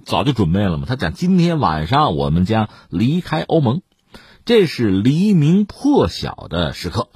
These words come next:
大幕升起，将上演新华章。这也是真正的全国重新开始和变化的时刻。这个我得插一句啊，约翰逊本人实际上他算我们同行，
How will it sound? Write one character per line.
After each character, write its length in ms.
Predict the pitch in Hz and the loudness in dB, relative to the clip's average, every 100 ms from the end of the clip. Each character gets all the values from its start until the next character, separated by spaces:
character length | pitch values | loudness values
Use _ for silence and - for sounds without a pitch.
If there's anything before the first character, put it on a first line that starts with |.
| - | -4
大 140 | 107 | -2
幕 120 | 101 | 0
升 180 | 95 131 | 2 2
起， 240 | 101 131 - - | 2 -2 -4 -16
将 180 | - 110 | -4 -4
上 240 | - 113 | -2 -2
演 160 | 85 65 | -2 -4
新 340 | - 196 208 | -6 0 2
华 260 | 190 - 147 | 2 0 -2
章。 200 | 175 190 - _ _ _ _ _ _ | -2 -4 -8 _ _ _ _ _ _
这 100 | - | -2
也 120 | 151 110 | 0 0
是 140 | - | -4
真 320 | 104 190 190 | -2 2 2
正 160 | 190 139 | 2 0
的 160 | 101 - _ | -4 -6 _
全 400 | - - 113 160 | -18 -2 4 4
国 200 | 135 143 | 4 2
重 420 | 127 - 127 180 | 0 -2 2 4
新 260 | 190 165 151 | 2 0 -2
开 280 | - 123 117 | -2 -2 -2
始 180 | - 117 | -4 -12
和 160 | 92 | -10
变 320 | - 269 196 | -4 0 0
化 280 | - - 57 | -2 -4 -6
的 140 | - - - - | -6 -16 -20 -12
时 160 | - | -8
刻。 180 | 87 - - _ _ - - - | -6 -8 -12 _ _ -20 -20 -6
这 140 | 110 | -2
个 160 | 107 107 | 2 4
我 160 | 113 | 4
得 160 | 113 101 | 4 2
插 260 | - 110 | -2 -2
一 120 | 113 98 | 0 0
句 120 | 92 | -2
啊， 240 | 65 82 - _ | -4 -8 -12 _
约 160 | 156 190 | -2 0
翰 160 | 180 156 | 0 0
逊 180 | 151 | -2
本 220 | 101 69 62 | -2 -8 -6
人 180 | 87 | -6
实 160 | 123 - | -4 -6
际 140 | - | -6
上 180 | 127 90 | -4 -6
他 560 | 76 110 101 95 87 82 - _ - | -4 -4 -2 0 -2 -4 -10 _ -8
算 220 | - 120 | 0 2
我 60 | 87 | 2
们 120 | 80 | -2
同 160 | 110 | -4
行， 180 | 101 92 | -4 -6